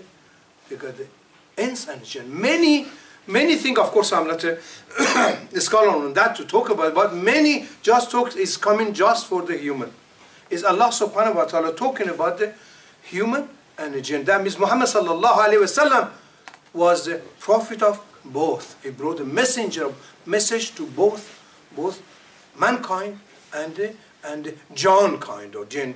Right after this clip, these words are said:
but it's called John kind. This is very important. If you look, you will see many people reading it. But absolutely Allah subhanahu wa ta'ala shows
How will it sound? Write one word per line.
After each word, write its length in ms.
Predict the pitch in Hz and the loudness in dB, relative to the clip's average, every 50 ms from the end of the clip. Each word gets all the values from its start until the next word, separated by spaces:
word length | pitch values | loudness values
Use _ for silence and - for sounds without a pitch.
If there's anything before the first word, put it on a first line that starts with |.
| - - _ | -14 -18 _
but 60 | - | -18
it's 100 | - - | -18 -18
called 260 | - - - 92 92 - | -18 -18 -20 -20 -18 -16
John 160 | - - - - _ _ | -16 -16 -18 -20 _ _
kind. 140 | - - _ _ _ _ _ _ _ _ _ _ _ _ _ _ _ _ _ _ _ _ _ | -20 -20 _ _ _ _ _ _ _ _ _ _ _ _ _ _ _ _ _ _ _ _ _
This 160 | 139 127 131 | -14 -10 -10
is 80 | 135 135 | -8 -6
very 140 | 156 185 196 | -6 -6 -6
important. 460 | 185 - - 185 180 180 208 208 196 | -6 -8 -8 -8 -6 -4 -4 -4 -4
If 160 | 190 196 - | -4 -4 -4
you 60 | 185 | -4
look, 340 | 170 180 233 - - - - - _ _ _ _ _ _ _ _ _ _ _ _ _ _ _ _ _ _ _ _ _ - - - | -2 -2 -2 -2 -4 -6 -14 -20 _ _ _ _ _ _ _ _ _ _ _ _ _ _ _ _ _ _ _ _ _ -20 -20 -16
you 120 | - 170 170 | -14 -12 -10
will 140 | 175 175 165 | -8 -6 -6
see 240 | - - 160 135 135 - - - _ | -6 -6 -8 -10 -16 -20 -20 -20 _
many 340 | - 185 202 233 233 233 220 | -2 0 0 0 0 -2 -8
people 300 | - - 208 196 - 196 | -12 -14 -16 -8 -8 -8
reading 400 | 185 170 160 185 190 185 - 135 | -8 -8 -10 -10 -10 -10 -12 -14
it. 180 | 107 - - - _ _ _ - - - - _ - | -16 -16 -20 -20 _ _ _ -20 -20 -20 -20 _ -10
But 220 | 160 175 175 - - | -10 -10 -10 -6 -4
absolutely 1080 | 226 269 277 269 269 - - - - - 240 220 208 220 240 233 226 214 214 214 196 | -2 -2 -2 -4 -4 -2 -2 -2 -2 -2 -4 -4 -4 -2 -2 -2 -2 -2 -4 -4 -4
Allah 300 | - 196 190 196 214 214 | -4 -4 -4 0 0 0
subhanahu 560 | 214 - - 196 - - 185 185 190 185 175 | 0 0 -4 -4 -4 -4 -2 0 0 0 0
wa 60 | 170 165 | -2 -2
ta'ala 380 | 170 185 180 180 175 175 170 | 0 2 2 4 2 2 0
shows 400 | - - 202 196 175 151 127 - | -2 0 2 2 2 2 -2 -6